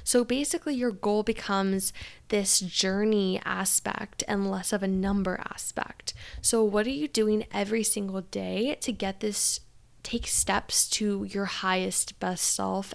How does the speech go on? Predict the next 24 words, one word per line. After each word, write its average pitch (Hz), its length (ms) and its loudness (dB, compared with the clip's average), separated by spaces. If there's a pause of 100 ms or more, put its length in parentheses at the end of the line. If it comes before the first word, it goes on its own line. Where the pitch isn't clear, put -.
as 190 160 0
in 185 300 0 (340)
who 226 240 0
you 214 220 2
want 185 320 -2
to 202 120 0
be 185 640 -2 (840)
in 190 200 2
your 180 140 0
journey? - 580 -4 (440)
So 196 220 4
an 185 140 2
example 202 560 0
of 190 80 -2
a 185 40 0
short-term 190 600 -4
little 180 180 -6
step - 480 -2
would 202 140 -4
be 175 400 -4 (880)
every 196 380 4
day 185 760 0
I, 180 520 0
or 202 120 0